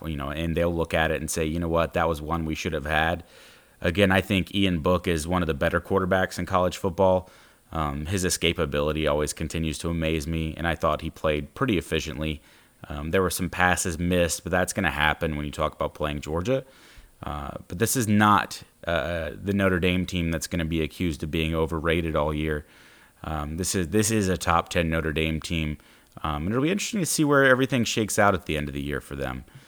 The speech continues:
As far as Georgia goes, uh, this doesn't change anything, right? They could have lost this game and, and it wouldn't even have hurt 'em as far as the college football playoff goes,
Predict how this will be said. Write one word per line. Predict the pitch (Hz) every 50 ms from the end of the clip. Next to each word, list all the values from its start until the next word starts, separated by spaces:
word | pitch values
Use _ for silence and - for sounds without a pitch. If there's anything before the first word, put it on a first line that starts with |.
| - _ _
As | - -
far | - - 117 104
as | 87 80
Georgia | 80 92 98 104 117 123 139
goes, | 127 151 151 156 170 175 180 180 - - - - - - - _ _ -
uh, | - 95 95
this | 107 127 -
doesn't | - 113 98 92
change | - - 98 87 87 82 87
anything, | 90 90 87 80 87 82 80 80
right? | 85 87 90 90
They | 85 98 92
could | 85 98
have | 92 90
lost | 90 87 87 92 92 -
this | - 85 82 -
game | - - 85 85 82 82 82
and, | 82 82
and | 80 82 82
it | 80
wouldn't | 76 85 90 85 82
even | 80 78 82
have | 82 78 -
hurt | - 90 90 85
'em | 82 80
as | 78 -
far | - 87 82
as | 80 78
the | - -
college | - 85 82 80 -
football | - - 104 92 82
playoff | - - 117 120 107 87 - -
goes, | 82 80 78 82 80 -